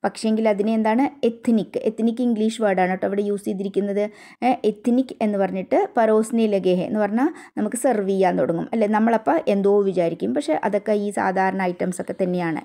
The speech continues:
എന്നാണ് പറയുന്നത്. അടുത്ത ക്വസ്റ്റ്യൻ നിബന്ധ് സെ ആകെ എന്നുള്ളതിൽ നിന്നാണ്. घर से बातचीत करके पता कीजिए कि आपके घर में क्या चीज़ें पकती है। हाँ, നിങ്ങൾ വീട്ടിൽ സംസാരിച്ച് നോക്കൂ, ഏഹ്, നിങ്ങളുടെ വീട്ടിൽ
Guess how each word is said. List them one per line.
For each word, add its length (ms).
എന്നാണ് 220
പറയുന്നത്. 460
അടുത്ത 220
ക്വസ്റ്റ്യൻ 320
നിബന്ധ് 420
സെ 240
ആകെ 400
എന്നുള്ളതിൽ 320
നിന്നാണ്. 500
घर 280
से 200
बातचीत 440
करके 400
पता 320
कीजिए 460
कि 160
आपके 500
घर 180
में 220
क्या 260
चीज़ें 360
पकती 460
है। 140
हाँ, 200
നിങ്ങൾ 240
വീട്ടിൽ 400
സംസാരിച്ച് 540
നോക്കൂ, 340
ഏഹ്, 320
നിങ്ങളുടെ 300
വീട്ടിൽ 400